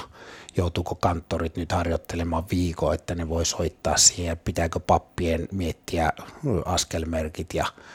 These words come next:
miten puuteroinnin kanssa, että miltä mä näytän kamerassa ja kaikki tämmöiset kysymykset. Ja sitten kun ne on käyty läpi ja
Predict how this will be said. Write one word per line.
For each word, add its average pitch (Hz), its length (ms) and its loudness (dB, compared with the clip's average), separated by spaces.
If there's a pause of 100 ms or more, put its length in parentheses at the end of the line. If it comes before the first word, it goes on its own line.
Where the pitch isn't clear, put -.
(420)
miten 82 260 -2
puuteroinnin 85 1160 -2
kanssa, 82 400 4
että 78 220 -4
miltä 87 280 -2
mä 85 140 -2
näytän 82 440 0
kamerassa 82 600 2
ja 90 120 -2
kaikki 104 320 2
tämmöiset 95 440 2
kysymykset. 92 600 -2
Ja 98 80 2
sitten 151 360 6
kun 156 200 6
ne 156 120 4
on 151 180 2
käyty 131 440 12
läpi 127 340 10
ja 110 160 10